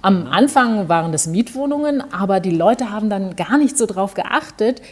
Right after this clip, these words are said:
Die Korridore sahen immer vermüllt und unmöglich aus und das ist jetzt eben anders, denn wenn die Leute etwas besitzen, dann wollen sie nicht, dass es Schaden nimmt.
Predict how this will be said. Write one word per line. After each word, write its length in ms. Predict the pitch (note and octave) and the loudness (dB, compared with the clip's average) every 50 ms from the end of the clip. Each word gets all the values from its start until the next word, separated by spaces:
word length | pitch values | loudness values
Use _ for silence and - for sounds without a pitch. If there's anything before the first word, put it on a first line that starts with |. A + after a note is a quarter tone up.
| - - | -14 -10
Die 80 | - D#3+ | -10 -8
Korridore 760 | - - - C4+ C4 D4 B3 F3+ - E3 E3+ F3 E3 G3 | -6 -6 -6 -2 0 2 2 2 0 0 -2 0 0 0
sahen 360 | F#3 E3+ F#3 F3 F3 F3 F3+ - | 0 0 0 0 0 -2 -4 -4
immer 440 | - F#3+ G#3+ G#3 G3+ F#3+ F#3+ F3+ F3 | -2 0 0 2 2 0 -2 -2 -4
vermüllt 500 | F3 - E3+ E3+ F3 G3 A#3 B3 B3 G#3+ | -4 -4 -4 0 4 4 4 4 4 0
und 160 | F#3+ D3+ D#3 | -2 -6 -6
unmöglich 640 | E3 D#3 F3 F3+ F3 F3+ G#3 A3+ - A3+ G#3+ - - | -4 -4 -4 -4 -2 -2 0 0 0 0 0 0 0
aus 300 | - F3 F3+ F#3+ G3+ - | 0 2 2 2 0 -2
und 200 | - F3 F3+ - | -4 -6 -6 -4
das 200 | F3 F#3+ A3 - | -4 -4 -4 -4
ist 160 | B3 A#3 - | -6 -4 -2
jetzt 320 | G#3+ G#3 G#3+ G#3+ - - - | -2 -2 -2 -4 -8 -6 -4
eben 200 | F3+ E3+ D#3+ D#3+ | -4 -4 -4 -4
anders, 580 | - D#3 D3+ E3 G3 A3 B3 C4 C#4+ C#4+ - | -6 -6 -4 -2 0 0 0 0 -2 -4 -6
denn 200 | - D#3 D#3 D#3 | -6 -4 -4 -4
wenn 100 | D3 D#3+ | -4 -6
die 100 | D3 C#3+ | -8 -6
Leute 300 | C#3 D3 D3+ G#3+ C4+ - | -4 -2 0 0 0 -2
etwas 280 | - - - F#3 F3+ - | -4 -8 -6 -6 -6 -6
besitzen, 560 | - F3 D#3+ D#3+ F#3 - - - C4+ B3+ B3 | -4 -4 -4 -4 -4 -4 -2 0 0 0 0
dann 220 | B3 G#3+ G#3 G3 E3+ | 0 0 0 0 0
wollen 260 | E3 D#3 D#3+ E3 E3+ | -2 -4 -4 -4 -6
sie 80 | F3 | -4
nicht, 260 | G3 G3+ A3 G#3+ - - - | -4 -4 -4 -6 -8 -12 -14
dass 200 | - F3 E3 - | -12 -10 -8 -8
es 120 | A3+ A#3 - | -10 -10 -12
Schaden 360 | - - A#3 D3+ C3 C#3 - | -10 -8 -8 -6 -6 -8 -12
nimmt. 280 | - - - - _ | -12 -16 -18 -20 _